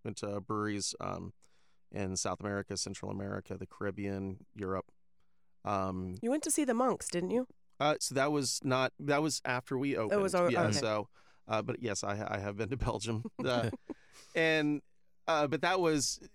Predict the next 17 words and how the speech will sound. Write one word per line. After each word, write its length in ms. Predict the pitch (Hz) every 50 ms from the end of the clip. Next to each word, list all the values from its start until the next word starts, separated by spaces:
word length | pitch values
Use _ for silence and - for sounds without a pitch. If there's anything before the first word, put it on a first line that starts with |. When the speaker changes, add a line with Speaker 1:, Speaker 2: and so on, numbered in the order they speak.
| - - - _
Speaker 1:
it, 340 | - 190 - - - 143 - - - - - - -
the 180 | - 139 139 139
European 460 | 151 190 202 190 147 - 170 156 139
model 260 | 127 120 110 107 107
really 360 | 104 104 117 123 120 120 117
is 200 | 110 107 104 92
what 160 | - 113 - -
kind 240 | - - 110 104 104
of, 260 | 101 101 98 95 90 - - - _ -
uh, 200 | 101 98 95 90
hit 300 | - - - 131 - -
me, 160 | 110 101 101
but 360 | 98 98 - 117 110 107 - - - _ - _ _ - _
how 220 | - - 139 147 160
the 140 | 147 135
American 460 | 123 120 117 123 127 131 123 - 113 107
model 520 | 104 104 104 104 101 101 98 98 95 -